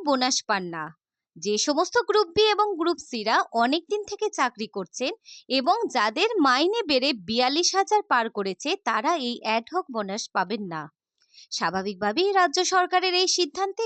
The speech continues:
সরকারি কর্মীদের একাংশের মধ্যে খুশির ঢেউ।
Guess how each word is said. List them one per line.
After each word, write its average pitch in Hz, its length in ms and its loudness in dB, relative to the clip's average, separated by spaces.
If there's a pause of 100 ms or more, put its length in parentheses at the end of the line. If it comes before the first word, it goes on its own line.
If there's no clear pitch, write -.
সরকারি 262 480 -2
কর্মীদের 202 520 -4 (180)
একাংশের 370 600 -2
মধ্যে 403 300 -2 (120)
খুশির 311 440 -4
ঢেউ। 180 240 -8